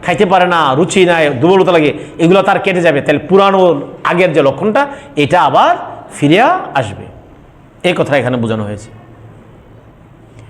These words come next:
তাহার সদৃশ লক্ষণধারী কোনো ওষুধ কর্তৃক বিনষ্ট না হওয়া পর্যন্ত উহা ক্ষান্ত হয় না।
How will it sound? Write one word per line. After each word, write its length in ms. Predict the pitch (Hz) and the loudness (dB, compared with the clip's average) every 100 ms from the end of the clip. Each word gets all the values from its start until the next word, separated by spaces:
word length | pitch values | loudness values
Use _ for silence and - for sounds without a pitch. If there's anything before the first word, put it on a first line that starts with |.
| - - - - - - - - - - | -20 -20 -20 -20 -20 -20 -20 -20 -20 -6
তাহার 400 | 175 196 233 226 | 0 2 2 0
সদৃশ 280 | 180 - 240 | 0 0 2
লক্ষণধারী 340 | 220 233 226 226 | 2 2 2 2
কোনো 220 | 214 214 | 4 4
ওষুধ 280 | 190 220 - | 4 2 2
কর্তৃক 320 | 240 240 180 | 0 2 2
বিনষ্ট 240 | 185 202 | 2 2
না 120 | 220 | 2
হওয়া 140 | 196 233 | 4 2
পর্যন্ত 320 | 240 226 196 | 2 0 2
উহা 200 | 175 185 | 2 2
ক্ষান্ত 320 | - 165 156 | 0 -4 0
হয় 100 | 147 | 0
না। 140 | 123 | 0